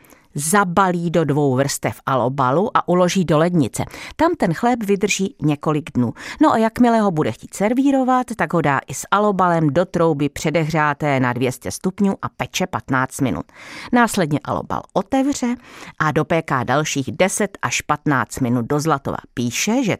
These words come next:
trhací chléb je až příliš dobrý a o křupavou kůrku se u Kindlu doma mnohdy strhne bitka. A když už jsem v tom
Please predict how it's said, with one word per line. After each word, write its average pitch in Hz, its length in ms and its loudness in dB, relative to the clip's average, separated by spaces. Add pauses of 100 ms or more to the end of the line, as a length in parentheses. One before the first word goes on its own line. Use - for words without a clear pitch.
trhací 240 520 -2
chléb - 460 -2
je - 80 -4
až - 220 -6
příliš 294 600 0
dobrý 123 420 -2 (380)
a - 180 0
o 175 80 2
křupavou 208 540 0
kůrku 151 580 -2
se 143 280 -2
u 175 100 -2
Kindlu 180 400 2
doma 147 320 2
mnohdy 147 520 2
strhne 123 420 -2
bitka. - 380 -4 (540)
A 165 200 2
když 160 320 -2
už - 120 -4
jsem 190 220 0
v - 80 -4
tom 135 300 0